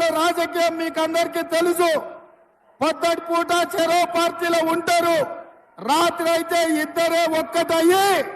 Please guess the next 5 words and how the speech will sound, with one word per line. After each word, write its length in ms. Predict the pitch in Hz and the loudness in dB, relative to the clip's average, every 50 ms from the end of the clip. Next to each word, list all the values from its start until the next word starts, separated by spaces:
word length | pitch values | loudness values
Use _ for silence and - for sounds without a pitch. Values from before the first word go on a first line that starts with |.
| - - - - _ _ _ _ - | -16 -20 -20 -20 _ _ _ _ -20
మొన్న 400 | 165 196 262 311 330 339 339 330 | -4 -2 -2 0 0 0 0 0
జరిగిన 520 | 311 269 311 320 339 349 339 349 339 339 | 0 0 -2 0 0 0 0 -2 0 0
అసెంబ్లీ 720 | 349 339 320 320 311 - 339 349 349 349 349 339 330 320 381 | 2 2 2 0 0 0 0 0 0 0 0 0 2 2 2
ఎన్నికల్లో 840 | 359 339 339 349 359 - 349 349 339 339 339 349 370 381 392 370 339 - - - - - - - - - - - - - - - - - - - _ _ - - - _ _ _ _ _ _ _ _ _ _ _ _ - - | 2 0 0 -2 -2 0 0 0 2 2 2 2 4 4 4 2 2 0 -6 -14 -16 -16 -18 -20 -20 -20 -20 -20 -20 -20 -20 -20 -20 -20 -20 -20 _ _ -20 -20 -20 _ _ _ _ _ _ _ _ _ _ _ _ -2 0
కాంగ్రెస్ 520 | 277 311 339 339 359 359 349 339 330 285 | 2 2 2 2 0 0 0 0 0 0